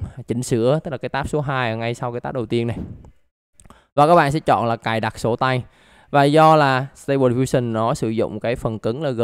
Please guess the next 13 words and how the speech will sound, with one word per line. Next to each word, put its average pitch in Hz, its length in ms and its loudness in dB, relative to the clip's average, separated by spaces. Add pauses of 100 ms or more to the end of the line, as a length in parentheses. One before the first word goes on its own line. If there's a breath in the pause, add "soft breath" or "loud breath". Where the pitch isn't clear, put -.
(120)
P - 20 2
U, 127 300 6 (120)
cho 123 100 -4
nên 123 180 -2
là 110 80 -2
ở 95 180 -2
trong 120 240 -4
này 104 340 -4
chúng 131 100 -12
ta 117 120 -2
sẽ 117 120 -4
dùng 110 320 -2
đến 110 280 -6